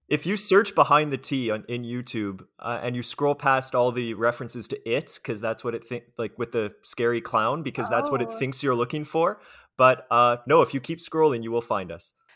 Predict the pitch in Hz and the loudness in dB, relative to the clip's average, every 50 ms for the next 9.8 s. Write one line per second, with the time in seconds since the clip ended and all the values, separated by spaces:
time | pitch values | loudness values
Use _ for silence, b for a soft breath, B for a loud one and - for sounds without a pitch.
0 | b b 349 349 - - - 330 294 - 311 294 294 311 302 - 311 302 294 294 | b b -10 -10 -8 -6 -6 -6 -6 -4 -4 -4 -4 -4 -4 -6 -4 0 2 2
1 | 277 262 262 254 254 - - 330 349 359 320 320 - 240 _ - 254 226 220 - | 2 0 -2 -8 -8 -6 -4 -2 -2 -2 -4 -8 -16 -16 _ -8 -6 -6 -6 -6
2 | 254 247 240 226 226 226 226 220 220 - - 226 220 220 220 220 214 - 220 214 | -8 -6 -4 -2 0 0 -2 -2 -4 -6 -6 -6 -6 -6 -8 -12 -8 -8 -8 -6
3 | 214 214 214 220 220 - - 202 226 208 208 220 226 240 247 262 - - 302 349 | -6 -8 -10 -12 -16 -16 -14 -12 -8 -6 -2 0 0 2 0 0 0 2 2 4
4 | 370 370 359 330 320 - 330 302 - 254 254 254 262 254 - 262 247 240 240 233 | 4 4 2 0 -4 -6 -10 -6 -2 0 0 0 -2 -4 -8 -6 -6 -4 -4 -4
5 | 233 226 202 220 240 233 226 - 240 233 226 - _ _ _ - 226 220 208 214 | -6 -6 -8 -8 -10 -10 -10 -8 -6 -6 -6 -8 _ _ _ -16 -14 -12 -10 -8
6 | - 240 285 285 254 - - - 277 269 262 262 262 254 254 240 208 214 202 208 | -6 -4 -4 -6 -6 -10 -12 -10 -8 -4 -2 0 0 0 0 -2 0 0 0 0
7 | 208 - - - 233 226 220 220 220 220 220 220 - 220 214 - 214 214 - 220 | -2 -4 -6 -8 -8 -6 -4 -4 -2 -2 -2 -2 -2 -4 -4 -2 -4 -6 -6 -6
8 | 214 208 214 - - 202 190 - - - - - 247 233 226 220 220 214 - 208 | -10 -10 -12 -14 -12 -14 -12 -12 -12 -14 -10 -8 -8 -6 -6 -8 -8 -6 -6 -6
9 | 196 196 - 208 196 - - - 196 - - - _ - - | -6 -8 -10 -12 -12 -10 -12 -16 -16 -18 -20 -20 _ -18 -18